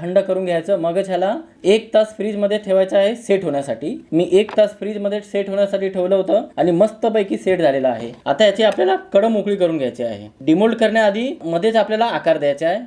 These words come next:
पण याची कडं मोकळी करून घ्यायची आहे. हलकी हलकी कडं मोकळी करून घेतली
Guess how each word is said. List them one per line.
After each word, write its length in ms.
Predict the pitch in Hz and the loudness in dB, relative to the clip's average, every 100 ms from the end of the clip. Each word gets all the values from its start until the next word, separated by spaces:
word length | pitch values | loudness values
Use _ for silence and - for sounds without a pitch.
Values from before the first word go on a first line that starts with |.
| - | -2
पण 100 | 190 | 0
याची 180 | 180 208 | 0 0
कडं 280 | 208 196 220 | 2 2 2
मोकळी 280 | 190 196 | 0 0
करून 220 | 202 190 185 | 0 0 0
घ्यायची 260 | 156 151 | -2 2
आहे. 240 | 160 170 190 | 2 2 0
हलकी 260 | 175 208 220 | 0 0 -4
हलकी 220 | 202 226 | -4 -4
कडं 240 | 214 202 | -2 -2
मोकळी 240 | 196 175 196 | -2 -4 -2
करून 200 | 196 202 | 0 0
घेतली 340 | 214 202 202 | -2 -2 -4